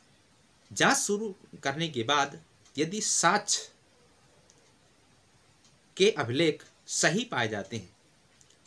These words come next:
तो पुलिस को लगता है कि यह मुकदमा चलने योग्य है, तो पुलिस द्वारा न्यायालय के समक्ष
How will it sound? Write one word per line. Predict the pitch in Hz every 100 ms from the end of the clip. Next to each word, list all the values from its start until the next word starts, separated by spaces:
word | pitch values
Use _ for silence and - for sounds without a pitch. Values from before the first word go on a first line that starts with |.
| -
तो | 202
पुलिस | - 196 196
को | - 113
लगता | 120 131 -
है | 117 101 92
कि | -
यह | 139 175
मुकदमा | 160 135 120 135 143
चलने | - 107 123
योग्य | 160 123 90 - 127
है, | 117 - _ _ _ _ _ _ _ _ _ _ _ _ -
तो | 226
पुलिस | 226 214 170
द्वारा | 131 139 180 208 - _ _ - _ 117
न्यायालय | 127 160 214
के | 220 135
समक्ष | - 135 135 190 - -